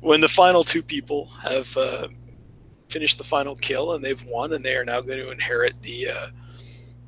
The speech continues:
the property, they're walking back to the trailer that they live in or are staying in. I don't know if they live there or whatever. But, and then their own kids just shoot them for no reason. <laughs> It's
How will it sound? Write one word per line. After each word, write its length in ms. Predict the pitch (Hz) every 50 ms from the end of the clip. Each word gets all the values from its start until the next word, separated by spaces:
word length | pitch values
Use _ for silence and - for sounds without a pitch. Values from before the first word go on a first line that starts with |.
| - - _ _ -
the 100 | 143 120
property, 520 | - 156 135 - - 143 135 131 151 185
they're 380 | - - 131 127 123 120 123 123
walking 460 | 120 120 139 135 - - 151 135 117
back 240 | 127 123 131 120 117
to 80 | -
the 100 | - 117
trailer 500 | - - - 127 131 151 - - - -
that 160 | 117 - 113
they 140 | - - -
live 200 | - 233 226 240
in 260 | 247 247 269 285 - - - - -
or 240 | - - 123 123 - -
are 120 | - 107
staying 440 | - - - 92 92 98 101 104 110
in. 220 | 110 117 120 120
I 120 | - - -
don't 100 | 131 107
know 60 | 127
if 120 | 139 135 -
they 120 | 127 120
live 240 | 120 127 123 - -
there 220 | - - - -
or 40 | -
whatever. 360 | - - - - - - - - - 190 - - - - - - - - - -
But, 240 | 147 131 120 - - - - - - - - - _ _ _ - - 135
and 120 | 135 139
then 180 | 143 143 147 147
their 180 | 143 135 135
own 180 | 139 143 143 135
kids 320 | - - 165 156 147 - -
just 380 | - 120 135 139 - - - - - - - -
shoot 280 | - - 127 110 - -
them 100 | - - - -
for 140 | - - 120
no 220 | - - 107 107
reason. 420 | 107 101 101 101 104 104 110 - -
<laughs> 580 | - - - - - - - - 220 131 117 - - - - - - - - - - - - - - - -
It's 800 | - - - - 220 - - - 208 190 - - - - -